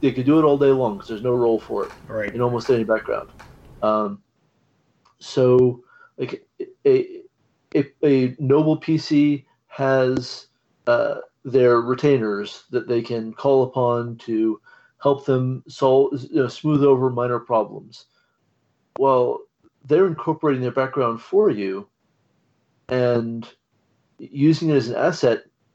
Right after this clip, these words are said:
Speaker 1: means it's very literally in play. Uh, the, the bad news about retainers is that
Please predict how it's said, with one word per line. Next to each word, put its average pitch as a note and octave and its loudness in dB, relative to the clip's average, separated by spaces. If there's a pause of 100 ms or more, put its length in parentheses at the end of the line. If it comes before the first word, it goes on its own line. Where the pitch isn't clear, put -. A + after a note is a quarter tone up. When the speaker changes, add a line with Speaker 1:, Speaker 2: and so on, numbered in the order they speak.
(200)
Speaker 1:
means C#3 -4
it's C3+ -8 (220)
very B2 2
literally A2 0
in G2 -8
play. - -8 (800)
Uh, G#2+ -4 (220)
the, C#3 -2
the B2 -2
bad C#3+ 2
news D3+ 2
about D3 0
retainers C3+ -2
is A2+ -4
that A2+ -2